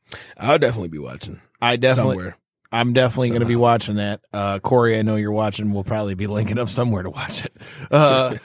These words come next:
Speaker 1: <laughs>
Speaker 2: but, uh, yeah, dude, I'm, I'm excited about this one. Uh, I'm excited to see how Cyborg bounces back. Let's, we can start with that one. Um, I watched the Countdown special, and I didn't realize that Cyborg had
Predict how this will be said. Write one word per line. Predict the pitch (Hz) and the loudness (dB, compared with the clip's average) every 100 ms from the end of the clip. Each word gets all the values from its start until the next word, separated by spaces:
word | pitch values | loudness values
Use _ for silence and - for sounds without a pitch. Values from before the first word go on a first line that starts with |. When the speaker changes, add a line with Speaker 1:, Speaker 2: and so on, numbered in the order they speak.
| - | -16
Speaker 1:
<laughs> | - | -20
Speaker 2:
but, | 143 117 151 147 | -16 2 4 6
uh, | 143 135 127 120 | 6 4 2 0
yeah, | 147 175 | 0 0
dude, | 123 127 | 2 0
I'm, | 131 156 160 | 2 2 2
I'm | 127 151 | 0 0
excited | 139 - 139 143 | 0 2 2 2
about | 143 147 | 4 2
this | 143 135 | 2 -2
one. | 147 143 143 | 0 0 -2
Uh, | 107 117 113 80 | -2 0 0 0
I'm | 110 113 107 110 110 | 0 2 2 2 2
excited | 104 131 123 | 2 2 2
to | 117 | 2
see | - 135 127 123 117 | 0 0 0 -2 -2
how | 113 110 | -2 -2
Cyborg | - 123 120 123 120 | 0 2 4 2 2
bounces | - 123 120 123 | 2 2 2 0
back. | 120 120 - | 2 0 0
Let's, | 113 110 - - - | -4 -4 -6 -8 -4
we | 117 | -4
can | 113 | -2
start | - 120 101 | 0 0 2
with | 107 | 0
that | 113 101 | 0 0
one. | 104 104 - | -2 -2 -2
Um, | 110 107 104 | 0 0 0
I | 98 113 | 2 2
watched | 117 120 117 - - - | 4 4 4 -2 -8 -14
the | 110 107 | -12 -10
Countdown | - 147 127 113 107 | 0 0 2 0 0
special, | 101 107 101 104 101 101 - | 0 -4 -2 -4 -4 -8 -6
and | 110 107 | 0 2
I | 104 | 4
didn't | 127 131 | 4 2
realize | 110 113 135 107 98 95 98 | 2 4 4 2 0 -2 -4
that | 104 98 92 - | -4 -4 -4 -6
Cyborg | - 107 110 110 107 98 | -4 0 2 4 4 4
had | - 95 92 | 0 -4 -4